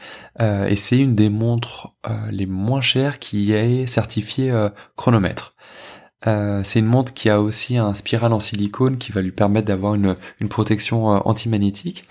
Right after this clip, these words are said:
Donc on va avoir vraiment ce côté, euh, montre, euh, euh, pour tous les jours avec la date. Euh, il me semble qu'elle existe en plusieurs versions de, de cadran.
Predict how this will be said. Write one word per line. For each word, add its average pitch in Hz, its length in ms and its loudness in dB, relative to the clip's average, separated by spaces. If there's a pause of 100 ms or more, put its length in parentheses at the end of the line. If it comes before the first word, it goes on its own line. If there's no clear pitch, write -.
(320)
Donc 104 180 0
on 113 40 2
va 110 60 6
avoir 120 180 4
vraiment 113 260 2
ce 120 120 -6 (100)
côté, 113 360 0
euh, 113 140 2
montre, 113 480 -2
euh, 101 240 2 (460)
euh, 98 520 -2
pour - 200 -10
tous - 100 0
les 107 140 4
jours 117 400 2
avec 98 260 0
la 101 80 2
date. 117 440 0 (460)
Euh, 101 280 0
il 98 140 -2
me 98 40 -6
semble 123 320 0
qu'elle 107 200 2
existe 104 420 0
en 98 380 -4
plusieurs 104 360 0
versions 101 380 -2
de, 92 180 -2
de 92 140 -2
cadran. 104 640 2